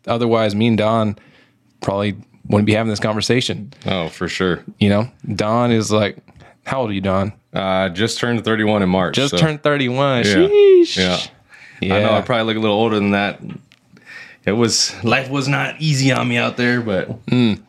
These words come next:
Speaker 2: ah,
Speaker 1: Yeah.
Speaker 2: I feel like I'm doing all right, but.
Speaker 1: Well, if you don't know Don, he has, uh, a nice beard.
Speaker 2: Oh, yeah.
Speaker 1: Not me. I'm twenty-four and still can't do nothing. So,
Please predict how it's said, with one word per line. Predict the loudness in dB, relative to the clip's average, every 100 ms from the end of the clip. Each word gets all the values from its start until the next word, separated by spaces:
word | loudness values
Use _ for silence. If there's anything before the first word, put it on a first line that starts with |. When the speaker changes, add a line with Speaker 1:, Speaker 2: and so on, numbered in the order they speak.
| -10
Speaker 2:
ah, | -6 -6 -8 _ -20 _ -20 -20 -4
Speaker 1:
Yeah. | 0 0 -2 -6
Speaker 2:
I | -12
feel | -4 -2
like | 0
I'm | 0
doing | 2
all | 2
right, | 2 0 -2 -8
but. | -4 -2 -4 -10 -20 _ -6
Speaker 1:
Well, | -2
if | 0
you |
don't | 0 0
know | 0
Don, | 0 0 0
he | 0
has, | 0 0 -2 -6 -10 _ _ _ -6
uh, | -2 0 0 0 -2 -6 _ _ -4
a |
nice | -2 -4
beard. | -2 2 4 2 -2 -12 _ -6
Speaker 2:
Oh, | -4
yeah. | -2 -4 -8 -20 _ _ -6
Speaker 1:
Not | 0 0 0 -2
me. | 0 0 -2 -8 _
I'm | -4 -2
twenty-four | -2 0 0 2 2 4 2
and | -2 -6 -10
still | -4 -2 -2
can't | -2 -2 -2
do | -2
nothing. | 0 0 -2
So, | 0 0 -2 -4